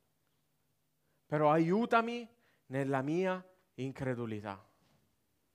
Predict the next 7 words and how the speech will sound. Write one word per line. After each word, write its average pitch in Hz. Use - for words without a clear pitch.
È 214
come 262
se 226
stu-, 208
lui 220
sta 214
dicendo: 156